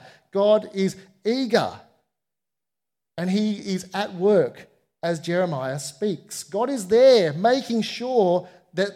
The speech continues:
his words come true. And so the almond tree is this reminder to strengthen Jeremiah, that God is with him in power.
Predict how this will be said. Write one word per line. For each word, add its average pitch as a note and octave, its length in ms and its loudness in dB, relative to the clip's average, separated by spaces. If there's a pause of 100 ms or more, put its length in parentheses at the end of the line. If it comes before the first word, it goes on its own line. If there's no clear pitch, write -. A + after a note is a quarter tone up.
(420)
his G3 160 -4
words F3+ 640 2 (180)
come F3+ 280 -8
true. G3+ 500 0 (1700)
And D#3 80 -8
so G3+ 160 0
the G3+ 140 2
almond A#3 320 2
tree F3+ 260 0
is E3+ 100 -4
this F#3 200 -8
reminder G3+ 500 0
to F#3+ 160 -10
strengthen G3+ 720 -6
Jeremiah, D3+ 580 -4 (540)
that D3+ 220 -6
God E3+ 240 -2
is G#3 140 -2
with C#3+ 260 -6
him C#3 300 -12
in D#3 160 -12
power. D3 440 -8